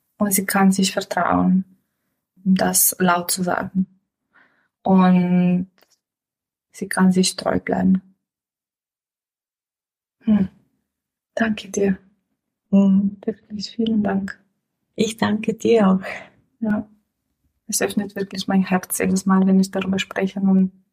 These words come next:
Speaker 1: weiß, dass mir das eine Frau he-, helfen kann. Eine andere,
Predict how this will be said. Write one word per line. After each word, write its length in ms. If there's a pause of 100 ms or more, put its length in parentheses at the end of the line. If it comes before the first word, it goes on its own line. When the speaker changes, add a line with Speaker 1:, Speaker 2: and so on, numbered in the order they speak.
(500)
Speaker 1:
weiß, 400
dass 340
mir 260
das 440
eine 200
Frau 420 (460)
he-, 180
helfen 420
kann. 320 (920)
Eine 240
andere, 680